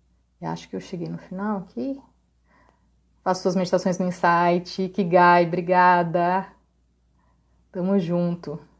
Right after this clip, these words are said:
Entrei na hora. Ah, qual é o seu nome pra te seguir no Insight Timer?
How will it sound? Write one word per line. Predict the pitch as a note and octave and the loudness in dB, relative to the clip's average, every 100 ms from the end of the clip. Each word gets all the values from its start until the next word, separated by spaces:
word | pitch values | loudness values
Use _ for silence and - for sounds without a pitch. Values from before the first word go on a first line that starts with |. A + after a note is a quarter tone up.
| _ _ _ _ _ _ _ _ _ _ _ _ _ | _ _ _ _ _ _ _ _ _ _ _ _ _
Entrei | E3 - D#3+ D#3 | -16 -12 -12 -12
na | D#3 D#3+ | -10 -10
hora. | F#3+ G#3+ A3 A3 G#3 G3+ G#3+ - _ _ _ _ _ _ _ _ _ _ _ _ _ _ _ G3+ | -6 -4 -2 -2 -2 -2 -4 -10 _ _ _ _ _ _ _ _ _ _ _ _ _ _ _ 6
Ah, | A3+ B3+ A#3 G#3+ | 8 10 10 8
qual | A#3+ | 6
é | A#3+ | 4
o | |
seu | C4 | 4
nome | A#3+ B3 | 2 2
pra | B3 A#3+ | 0 -2
te | A#3 | -4
seguir | - G3+ A#3 | -8 -4 -2
no | A#3 | -2
Insight | A#3 A#3+ A#3+ | 0 -2 0
Timer? | - E3+ E3 | 2 2 2